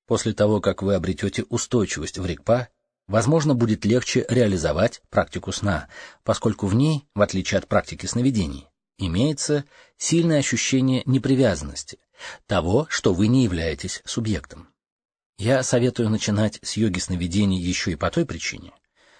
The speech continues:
что обычно практикующему требуется гораздо больше времени, чтобы обрести осознавание во сне, чем в сновидении. Если же долго практиковать без видимых результатов,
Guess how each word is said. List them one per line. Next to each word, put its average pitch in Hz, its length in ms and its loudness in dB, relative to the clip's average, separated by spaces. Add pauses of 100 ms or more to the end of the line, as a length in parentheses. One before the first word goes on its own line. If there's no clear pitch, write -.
(100)
что - 220 2
обычно 151 520 2
практикующему 139 800 0
требуется 123 520 2
гораздо 113 420 2
больше 107 380 2
времени, 131 500 0 (340)
чтобы 113 340 0
обрести 113 480 0
осознавание 101 760 0
во 87 180 -2
сне, 113 400 0 (140)
чем 87 260 -6
в - 80 -10
сновидении. 95 640 -2 (840)
Если 104 280 -2
же 101 160 0
долго 92 340 0
практиковать 87 720 -4
без 110 280 0
видимых 78 420 -2
результатов, 87 720 -2